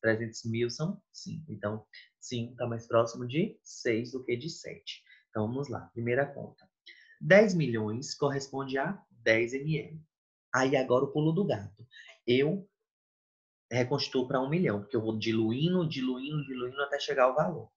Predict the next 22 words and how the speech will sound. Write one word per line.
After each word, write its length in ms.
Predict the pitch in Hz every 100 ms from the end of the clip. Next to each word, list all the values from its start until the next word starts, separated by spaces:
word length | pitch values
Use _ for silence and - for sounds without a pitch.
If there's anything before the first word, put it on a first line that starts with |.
| _ - -
Então, 140 | - 120
a 80 |
primeira 320 | 123 165 165 156
diluição 580 | 143 139 135 147 147
é 140 | 98 - - - - -
dez 560 | - 131 175 202 180 123
milhões. 920 | 107 98 90 87 87 90 117 151 - _ - - _ _ _ -
Eu 120 | 113
diluo 340 | 113 117 120
para, 480 | 123 123 143 190 - -
eu 80 | 113
reconstruo 500 | 120 117 123 - 127
para 320 | 135 135 185 - -
dez 240 | 123 127
M 260 | 147 170 170
L. 240 | 104 - -
Por 180 | 240 -
que 100 | 135
eu 100 | 120
botei 260 | 117 113
oito 220 | 107 98 110
aqui? 380 | - - 113